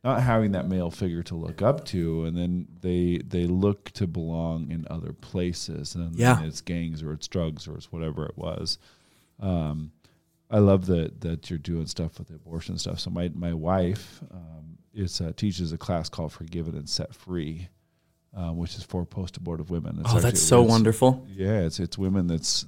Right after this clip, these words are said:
Speaker 1: that have had an abortion, and she's helping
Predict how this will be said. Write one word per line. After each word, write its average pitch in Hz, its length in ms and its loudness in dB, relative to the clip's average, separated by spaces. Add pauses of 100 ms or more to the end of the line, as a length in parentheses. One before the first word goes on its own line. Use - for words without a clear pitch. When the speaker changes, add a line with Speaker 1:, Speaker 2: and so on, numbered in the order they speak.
Speaker 1:
that 85 160 -4
have 82 120 -4
had 131 320 -2
an 113 120 0
abortion, 78 600 -4 (840)
and 85 420 2
she's 95 340 0
helping 85 600 -2